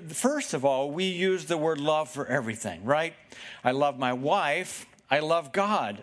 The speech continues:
I love my kids. I love coleslaw. And I love steroids.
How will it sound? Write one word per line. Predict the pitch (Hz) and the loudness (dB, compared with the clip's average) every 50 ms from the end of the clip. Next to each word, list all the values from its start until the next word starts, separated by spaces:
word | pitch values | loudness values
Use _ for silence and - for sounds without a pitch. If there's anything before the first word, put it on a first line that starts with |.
| - _ - | -12 _ 0
I | 123 131 | 2 2
love | 135 139 143 135 127 | 4 2 2 0 0
my | 131 131 120 117 117 120 - - _ - | 0 0 0 -2 -2 -6 -12 -18 _ -6
kids. | - - 196 190 175 165 165 156 135 - - - - - - - - - - - - - | -2 0 2 2 2 0 -2 -4 -8 -10 -12 -12 -16 -20 -20 -20 -20 -20 -20 -20 -6 0
I | 147 143 147 | 2 2 2
love | 156 156 156 147 139 - | 2 2 0 0 -2 -4
coleslaw. | - - 180 175 160 139 - - 120 107 90 76 71 - - _ _ _ _ _ _ _ _ _ - - | -2 0 0 0 0 -2 -4 -2 0 0 0 -2 -6 -10 -16 _ _ _ _ _ _ _ _ _ -2 0
And | 151 147 151 147 | 0 2 2 2
I | 151 151 | 0 0
love | 147 143 143 139 131 | 2 0 0 0 -2
steroids. | - - - 170 147 131 113 110 95 82 87 80 - - - | -4 0 2 2 2 2 2 0 -2 -2 -4 -8 -10 -14 -14